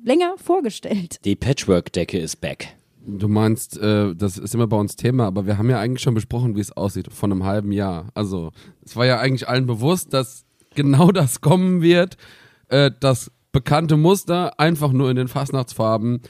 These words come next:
Speaker 3: und diesmal halt nicht klein, sondern rausgezoomt.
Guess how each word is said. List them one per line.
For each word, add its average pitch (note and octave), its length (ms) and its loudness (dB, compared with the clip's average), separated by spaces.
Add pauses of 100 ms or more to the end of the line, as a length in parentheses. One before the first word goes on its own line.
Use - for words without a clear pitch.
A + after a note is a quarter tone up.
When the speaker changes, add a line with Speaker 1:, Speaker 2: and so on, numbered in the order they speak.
(160)
Speaker 3:
und B2 200 0
diesmal C3+ 280 2
halt A#2+ 200 2
nicht B2 260 -2
klein, C#3+ 420 2
sondern C3+ 340 2 (180)
rausgezoomt. F#2+ 800 -4